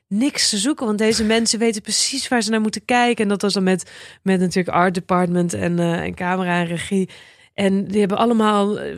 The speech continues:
nog veel meer gevoel voor wat er mooi uitziet dan ik. En, eh, nee, het is altijd goed om erbij te blijven en een soort, ja, dat je uiteindelijk de eindbeslissing moeten wij natuurlijk nemen, maar je moet ook mensen gewoon hun werk uit laten voeren.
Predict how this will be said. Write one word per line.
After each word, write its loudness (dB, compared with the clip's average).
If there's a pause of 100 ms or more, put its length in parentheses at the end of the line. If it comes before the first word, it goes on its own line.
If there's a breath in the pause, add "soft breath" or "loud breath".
nog -4
veel 0
meer 2
gevoel -2
voor -2
wat -2
er -2
mooi 4
uitziet -2
dan -4
ik. -4
En, -6
eh, -4 (640)
nee, -2
het -2
is 2
altijd 4
goed -2
om -2
erbij 4
te -6
blijven 0
en -2
een -2
soort, -6 (540 loud breath)
ja, 2
dat -2
je -6
uiteindelijk 0
de 0
eindbeslissing -2
moeten -2
wij 4
natuurlijk -2
nemen, -2
maar -2
je 0
moet 0
ook -4
mensen 0
gewoon 0
hun 2
werk 2
uit 0
laten -4
voeren. -8